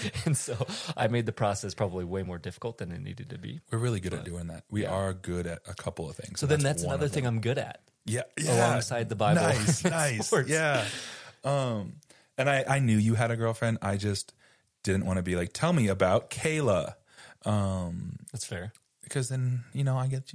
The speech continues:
Speaker 1: you get to introduce.
Speaker 2: Yeah.
Speaker 1: Um, Logan is one of those guys that, so I'm not a babies guy. I have a baby, but, like,
Speaker 2: <laughs>
Speaker 1: like, the first six months, I'm like,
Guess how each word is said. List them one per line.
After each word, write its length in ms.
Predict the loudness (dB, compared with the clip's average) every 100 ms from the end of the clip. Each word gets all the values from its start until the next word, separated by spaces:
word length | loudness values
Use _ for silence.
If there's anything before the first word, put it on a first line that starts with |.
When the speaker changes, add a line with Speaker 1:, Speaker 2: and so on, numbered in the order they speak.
| -6
Speaker 1:
you 100 | -4
get 100 | -2
to 60 | -2
introduce. 380 | -2 -2 -4
Speaker 2:
Yeah. 320 | -6 -8 -10 -14 -20 _ 0
Speaker 1:
Um, 640 | 4 4 4 2 0 -4 -8 -18 -6 4
Logan 300 | 4 6 4
is 80 | 4
one 80 | 4
of 80 |
those 140 | 2 2
guys 420 | 2 0 -2 -4
that, 320 | -4 -4 -6 _ _ _ _ _ _ _ _ _ _ _ _
so 220 | -10 -10 -6 -2
I'm 300 | 2 4 2
not 240 | 2 0
a 40 |
babies 460 | -2 -6 -8 -10 -8
guy. 260 | -8 -10 -12 -8 -6
I 40 |
have 280 | -2 0 0
a 40 |
baby, 360 | -2 -6 -10 -10 -8
but, 120 | -2
like, 220 | 0 0 0 -2 -2 -14 -16 -20
Speaker 2:
<laughs> 600 | -20 -20 _ _ -20 -10 0
Speaker 1:
like, 320 | 2 2 0 -6 -6
the 80 | -4
first 380 | 2 0 0
six 240 | -4 -6 -6
months, 380 | -4 -2 -2 -4
I'm 160 | -4
like, 340 | -4 -4 -6